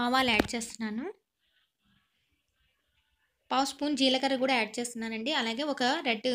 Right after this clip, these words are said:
చిల్లీ కూడా యాడ్ చేస్తున్నాను. కొన్ని కట్ చేసుకున్నటువంటి ఉల్లిపాయ ముక్కలు కూడా యాడ్ చేశాను, చిన్నది తీసుకున్నానండి.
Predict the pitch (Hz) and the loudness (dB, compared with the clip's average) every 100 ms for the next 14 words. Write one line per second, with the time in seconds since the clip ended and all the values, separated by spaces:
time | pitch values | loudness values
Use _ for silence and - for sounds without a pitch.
0 | 233 226 214 - 254 233 240 247 240 208 | -2 -6 -8 -4 -2 0 0 2 2 0
1 | - 220 - 202 214 302 440 _ _ _ | -4 -6 -6 -6 -4 -6 -8 _ _ _
2 | _ _ _ _ _ _ _ _ _ _ | _ _ _ _ _ _ _ _ _ _
3 | _ _ _ _ _ _ _ 277 247 269 | _ _ _ _ _ _ _ -4 -4 0
4 | 269 247 277 269 269 254 247 247 240 220 | 0 0 -4 -2 -6 -4 -2 -2 0 0
5 | 247 240 226 233 226 247 220 202 220 208 | 0 -2 -4 -6 -4 -2 -2 -4 -8 -6
6 | 196 208 339 453 330 269 285 254 240 - | -6 -6 -8 -6 -4 -4 -2 -4 -4 -4
7 | 220 214 202 214 | -6 -2 -2 -4